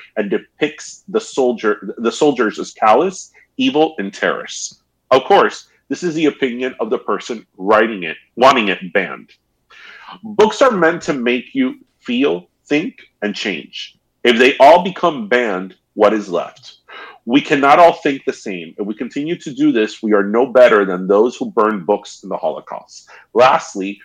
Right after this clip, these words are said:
we are on a slippery slope of other books being banned in our, in every, in everyday life. Who's to say it will stop the school? So I thought that was very well put because, like,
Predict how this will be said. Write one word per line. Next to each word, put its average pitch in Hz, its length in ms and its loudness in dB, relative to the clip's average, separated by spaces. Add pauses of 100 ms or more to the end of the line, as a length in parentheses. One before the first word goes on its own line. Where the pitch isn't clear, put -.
(140)
we 120 160 -2
are 127 120 4
on 113 160 0
a 107 60 -8
slippery 143 460 -2
slope 107 400 -4
of 101 120 -4
other 120 180 0
books 95 280 -8
being 104 320 -12
banned 90 560 -8
in 98 120 -8
our, 92 260 -6
in 101 280 -8
every, 110 440 -4
in 101 100 -4
everyday 107 320 -2
life. 87 340 -4 (360)
Who's 185 240 2
to 165 80 -6
say 110 500 2 (340)
it 123 80 4
will 110 140 0
stop - 380 0
the 127 40 -12
school? - 340 -14 (1000)
So 185 140 4
I 190 80 8
thought 262 140 6
that 302 120 8
was 220 160 2
very 190 240 0
well 156 360 0
put - 180 -2 (200)
because, 110 520 -2
like, 117 240 0